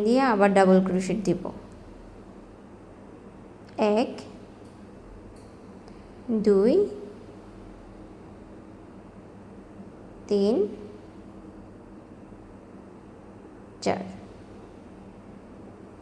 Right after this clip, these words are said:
আবার তিনটা চেইন দিব, এক, দুই,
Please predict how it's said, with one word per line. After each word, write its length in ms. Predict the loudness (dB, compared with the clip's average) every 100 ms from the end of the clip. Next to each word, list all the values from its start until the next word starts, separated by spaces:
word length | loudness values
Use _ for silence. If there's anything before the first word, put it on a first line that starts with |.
| -20 -20 -20 -6 0
আবার 320 | 2 4 2 2
তিনটা 280 | 0 2 0
চেইন 260 | 4 4 6
দিব, 200 | 4 4 4 2 2 2 2
এক, 80 | 0 2
দুই, 240 | 2 4